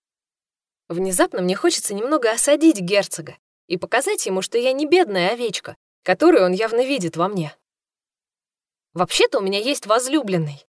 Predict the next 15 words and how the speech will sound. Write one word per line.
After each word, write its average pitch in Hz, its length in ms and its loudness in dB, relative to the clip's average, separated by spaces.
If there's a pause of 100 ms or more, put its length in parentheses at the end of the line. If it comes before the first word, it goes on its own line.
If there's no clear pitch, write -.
(480)
нагло 180 380 0
выдаю 175 340 0
я, 262 220 0 (300)
мысленно 202 500 -2
прося 202 340 -4
прощения 240 680 -2
у - 140 -2
Элема 208 440 -2 (280)
за 208 180 2
то, 294 120 -2
что 196 200 2
окрестила 214 540 0
его 185 220 0
своей 233 400 -6
парой. 185 400 -6